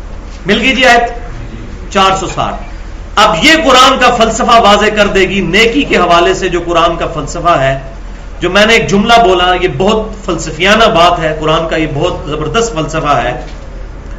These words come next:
کہ دنیا میں کوئی بھی کام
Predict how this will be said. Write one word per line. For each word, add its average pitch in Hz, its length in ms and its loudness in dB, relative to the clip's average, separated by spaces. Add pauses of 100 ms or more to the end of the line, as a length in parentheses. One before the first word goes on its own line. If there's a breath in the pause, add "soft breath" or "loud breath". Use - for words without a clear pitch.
(680 loud breath)
کہ 226 80 0
دنیا 277 500 4
میں 277 260 6 (100)
کوئی 311 340 6
بھی 285 140 6
کام 214 600 4